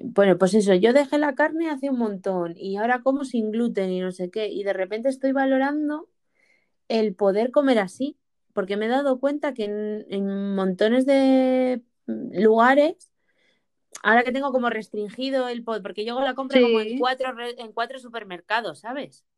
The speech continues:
Speaker 2: Sí, ujú.
Speaker 1: Y entonces, de repente, pues, es como estoy, el, puedo hacer con mi vida lo que yo quiera.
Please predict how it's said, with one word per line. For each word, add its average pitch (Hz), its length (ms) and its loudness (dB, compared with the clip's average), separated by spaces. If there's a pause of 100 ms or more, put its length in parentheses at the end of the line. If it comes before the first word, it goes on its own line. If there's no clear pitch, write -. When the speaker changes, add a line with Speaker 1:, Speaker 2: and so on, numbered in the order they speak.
(120)
Speaker 2:
Sí, 233 440 -2 (200)
ujú. 226 240 -10
Speaker 1:
Y 247 140 -4
entonces, 240 580 -8
de 254 140 -4
repente, 233 440 -4
pues, 240 240 -6
es 226 180 -8
como 220 1200 -2 (340)
estoy, 240 340 -2 (280)
el, 220 520 -4 (680)
puedo 330 540 6
hacer 285 440 0
con 320 220 0
mi 277 140 2
vida 311 420 0
lo 254 180 2
que 233 140 2
yo 247 200 4
quiera. 226 480 -4